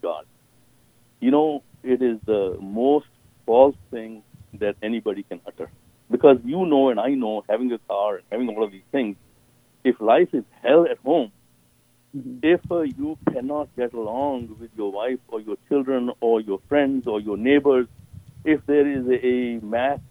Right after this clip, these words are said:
Speaker 1: shooting every other, you know, hour in the country and hundreds and thousands of people are killed in this way, there is a, a need, and all of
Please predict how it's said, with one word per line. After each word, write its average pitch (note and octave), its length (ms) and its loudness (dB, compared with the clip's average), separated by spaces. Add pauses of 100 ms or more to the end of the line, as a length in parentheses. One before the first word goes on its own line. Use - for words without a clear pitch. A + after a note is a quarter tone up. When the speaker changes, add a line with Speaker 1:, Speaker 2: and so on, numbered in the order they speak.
(120)
Speaker 1:
shooting B2+ 480 -2
every B2 560 0 (240)
other, B2+ 380 4 (680)
you B2 80 -6
know, A2 280 -6
hour A#2+ 560 6
in B2 100 -8
the A#2 80 -10
country C3 560 -8
and G#2 100 -12 (140)
hundreds D3 360 -4
and F#2+ 100 -14 (100)
thousands E3 340 2
of C#3+ 120 -4
people A#2+ 260 -2
are F2+ 80 -4 (100)
killed D#3 200 0
in B2 100 -2
this C3 160 -4
way, C3+ 220 2 (640)
there F#3 240 8
is G#3 200 2
a, G3+ 240 2 (720)
a D#3 80 2
need, E3+ 680 -2 (480)
and D3 200 -8
all G3 240 6
of F#3+ 80 -2